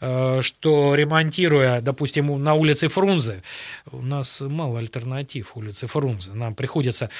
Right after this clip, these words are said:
э, половинку дороги перегораживать, вторая половинка работает, а на, на другой половинке,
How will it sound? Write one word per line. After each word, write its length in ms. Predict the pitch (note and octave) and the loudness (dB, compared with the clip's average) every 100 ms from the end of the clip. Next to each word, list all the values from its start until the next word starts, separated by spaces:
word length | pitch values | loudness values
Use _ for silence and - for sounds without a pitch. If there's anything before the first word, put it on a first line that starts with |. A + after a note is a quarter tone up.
| - - - | -10 -8 0
э, 140 | C3 | 0
половинку 800 | D3 D3 D#3+ D3 B2+ C3 B2 A#2+ | 4 6 6 4 4 2 2 2
дороги 500 | C#3+ D#3 F#3 C3+ A#2 | 4 6 6 4 0
перегораживать, 800 | A2 C3 B2 D3 F3 C3 A#2+ G#2+ | 2 2 4 6 6 4 0 -2
вторая 300 | - C#3 A#2+ | 0 2 2
половинка 320 | B2+ B2 C3 | 0 -2 0
работает, 440 | C3+ D3 D#3 A2 | 0 2 0 -2
а 40 | A2 | -6
на, 260 | A2+ A#2 | -6 -6
на 120 | A2+ A#2+ | -6 -6
другой 280 | A#2+ D3 | -2 -2
половинке, 640 | A#2+ A#2 A#2+ C3+ B2 A2 | -2 -2 -2 -2 -4 -6